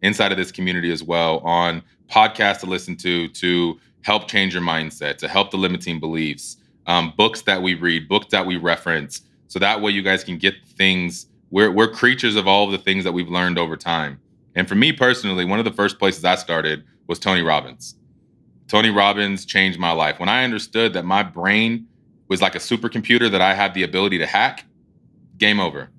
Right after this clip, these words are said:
What are you telling yourself? What are you listening to? What are you reading? What are you learning? Change, changed everything about who I am as a man, who I am as a father, how I can create this abundant life.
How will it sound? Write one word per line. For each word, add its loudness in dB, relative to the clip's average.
What 0
are 0
you -2
telling 0
yourself? 2
What -2
are -2
you -4
listening 0
to? 0
What 0
are 2
you -2
reading? 4
What -2
are -8
you -10
learning? 0
Change, 0
changed 0
everything 0
about 2
who 2
I 6
am 0
as -6
a -6
man, 0
who 4
I 6
am 2
as -4
a -14
father, 4
how 4
I 4
can -8
create -2
this 2
abundant 0
life. -2